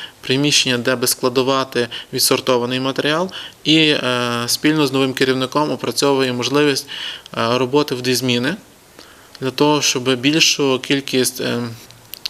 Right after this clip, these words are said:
вторинної сировини від-, відібрати і дати на переробку.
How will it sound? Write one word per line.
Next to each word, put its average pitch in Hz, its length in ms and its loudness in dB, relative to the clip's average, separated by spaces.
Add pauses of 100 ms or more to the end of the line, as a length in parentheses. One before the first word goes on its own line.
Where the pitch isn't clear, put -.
(140)
вторинної 131 500 0
сировини 123 460 0
від-, 117 180 -4
відібрати 127 560 0 (400)
і 165 140 -2
дати 147 320 0
на 135 100 -4
переробку. 127 580 -2